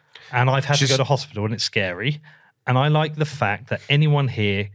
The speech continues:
Speaker 1: can get seen, but the N H S is a fucking mess. We're spending more money and getting a worse service. Like, I don't know what the answer is.
Speaker 2: Well,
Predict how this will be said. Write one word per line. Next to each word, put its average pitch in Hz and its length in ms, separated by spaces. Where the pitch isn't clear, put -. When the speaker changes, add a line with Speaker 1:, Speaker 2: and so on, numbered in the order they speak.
Speaker 1:
can 113 220
get 107 180
seen, 98 260
but 110 220
the 120 160
N 208 100
H 170 220
S 120 100
is 107 140
a - 20
fucking 98 420
mess. 85 240
We're 139 80
spending 214 460
more 170 180
money 131 260
and 110 80
getting 107 220
a 101 60
worse 95 280
service. - 600
Like, 127 240
I 160 180
don't 151 260
know 131 160
what 117 240
the 107 100
answer 107 420
is. - 120
Speaker 2:
Well, 131 300